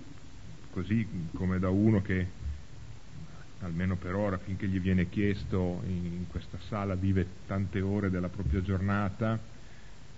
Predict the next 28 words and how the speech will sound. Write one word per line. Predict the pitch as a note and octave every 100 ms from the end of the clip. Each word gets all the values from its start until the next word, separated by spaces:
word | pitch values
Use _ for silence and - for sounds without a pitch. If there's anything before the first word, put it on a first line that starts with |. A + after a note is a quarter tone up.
| - - -
che, | G#2+ G2 G2
mm, | F#2 F#2 F#2 F#2 F2 F2 -
ci | -
piace | E2+ A2 A2 G#2+
pensare | G#2 G2+ F#2 A2 G#2 G2
che, | F#2+ F#2+ F#2 - - - - - -
ehm, | - G2 G2 F#2+ F#2+ F2+ D#3+ D#3+ - F#2 - - - - -
in | F#2+
qualche | G#2 G2 G2
modo | G2 G#2 G2+ G2
questo | G#2+ G2+ - F#2+
sia | - G#2+ G2+ F#2+ F#2
un | F#2 F#2+
ambiente, | F2+ F2 F#2+ F#2+ F#2 - F#2+ E2+ - - - - - - - - A#2
eh, | F#2 F2+ F#2+ F#2 - - - - - - -
molto | G2+ A2+ A#2 A2+
più | - G#2 G#2 G#2 D#2+ - - - -
in | G2+ F#2+
stretta | - - - A2 A2 - G#2
contiguità | G#2 F#2+ G2 G#2 G2 F#2+ G2+
con | G#2 G2
la | F#2+
Chiesa | A2+ A2 G2+
di | G2+ F#2
quello | A2 G2
che | A2
potrebbe | G#2+ - G#2 F#2
sembrare | F#2+ G#2 F#2+ F2 F2 D#2+ D#2